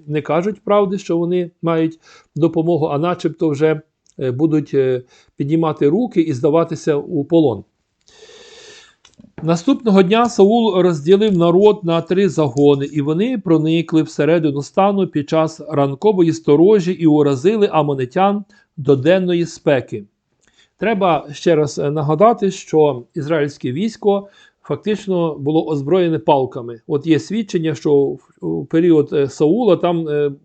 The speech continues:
було тільки два мечі <laughs> на все військо. А так вони брали якісь там прості звичайні речі. А хоча на той час вже, е, бу-, були колісниці, вже давно були колісниці, там, е, особливі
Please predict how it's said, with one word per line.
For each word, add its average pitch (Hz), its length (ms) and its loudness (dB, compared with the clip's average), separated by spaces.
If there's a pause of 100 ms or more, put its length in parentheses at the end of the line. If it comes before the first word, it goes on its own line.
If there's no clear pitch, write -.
(140)
було 160 220 -2
тільки 160 320 -4
два 151 220 0
мечі 156 460 -4 (180)
<laughs> - 200 -20
на 170 160 -2
все 160 240 0
військо. 151 480 -6 (260)
А 147 40 -12
так 262 260 -2
вони 202 160 4
брали 170 320 2
якісь 160 240 -4
там 143 240 -4 (140)
прості 160 640 -6
звичайні 147 560 0
речі. 208 420 0 (600)
А 135 340 2
хоча 160 300 0
на 151 100 -2
той 143 180 -4
час 247 320 0
вже, 170 520 0
е, 147 80 -4
бу-, 151 280 0
були 170 240 4
колісниці, 170 840 2
вже 139 160 2
давно 165 280 2
були 139 220 0
колісниці, 165 760 0
там, 143 300 -8
е, 147 40 -12
особливі 143 720 -2